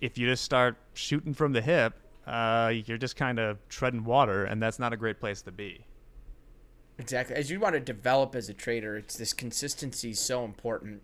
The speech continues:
Speaker 2: Like Jack said, if you're shooting from the hip, you're not gonna figure it out.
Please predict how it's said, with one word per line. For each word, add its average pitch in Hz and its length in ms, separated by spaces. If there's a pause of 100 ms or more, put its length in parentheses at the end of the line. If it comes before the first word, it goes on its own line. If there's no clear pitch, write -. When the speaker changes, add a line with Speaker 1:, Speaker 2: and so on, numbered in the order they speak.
Speaker 2:
Like 117 160
Jack 120 260
said, 110 380
if - 120
you're 120 80
shooting - 320
from 139 220
the 117 60
hip, 123 280
you're 113 100
not 123 200
gonna 127 180
figure 104 380
it 101 60
out. 110 300